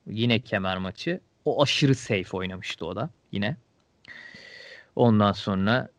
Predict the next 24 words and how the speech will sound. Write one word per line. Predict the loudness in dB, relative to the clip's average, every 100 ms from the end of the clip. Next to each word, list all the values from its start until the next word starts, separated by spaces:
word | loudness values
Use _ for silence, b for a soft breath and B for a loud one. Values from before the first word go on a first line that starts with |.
| _ _ _ -8
yani | 2 6 8 6 4 2 -8 _ -20 -20
sakatla-, | -10 -4 2 2 2 4 4
hani | 4 2 2 0
sakatlanmamak, | -2 0 2 4 4 4 6 6 6 4 -2 -16 -18 _ _
yani | 2 4 4 2 -6 -6 -6 0 6
dövüşçüler | 6 6 6 6
farkında | 6 6 6 4 2 4
bunun | 6 4
galiba. | 4 4 4 2
Onu | 2 4
demek | 2 0
istiyorum. | -8 -4
Yani | 0 4
al-, | 6 6
six | 4 -8 -6 -6 -6 4
days | 6 6
notice'le | 4 2 2 -2 2 4
biri | 4 2
çıkıp | 0 -4 -4 -6 _ b b b b -6
kimse | 0 2 4
kimseyi | 4 2 2 2 2
kolay | 4 6 6
kolay | 6 4 6 6 4
yenemez | 6 6 6 4 -2